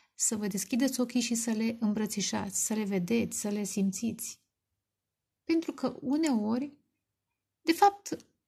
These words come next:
de fapt, noi suntem înconjurați de, de miracole, doar că nu avem ochi să vedem și minte să, uh, să pricepem. Oricum, pentru cei care ați îndurat niște probleme într-o relație, într-o relație care,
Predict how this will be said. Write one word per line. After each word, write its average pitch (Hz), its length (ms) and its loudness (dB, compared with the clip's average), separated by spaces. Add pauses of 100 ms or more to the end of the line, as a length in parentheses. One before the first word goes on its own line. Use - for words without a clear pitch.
de 254 140 0
fapt, 254 220 2
noi 240 140 6
suntem 277 300 4
înconjurați 226 640 2
de, 220 300 0
de 202 120 -2
miracole, 233 600 2
doar 208 200 0
că - 100 -2
nu 208 100 2
avem 208 360 0
ochi 262 200 -2
să - 160 -2
vedem 226 300 2
și 240 560 0
minte 233 460 4
să, 214 280 -4
uh, 196 520 -4
să - 180 -4
pricepem. 247 640 -6 (1700)
Oricum, 294 560 2 (300)
pentru 233 240 4
cei 277 180 0
care 262 200 -2
ați 240 200 -2
îndurat 233 600 2 (160)
niște - 240 -6
probleme 240 600 -2
într-o 247 300 0
relație, 233 680 -4
într-o 240 240 0
relație 285 460 -2
care, 269 420 -2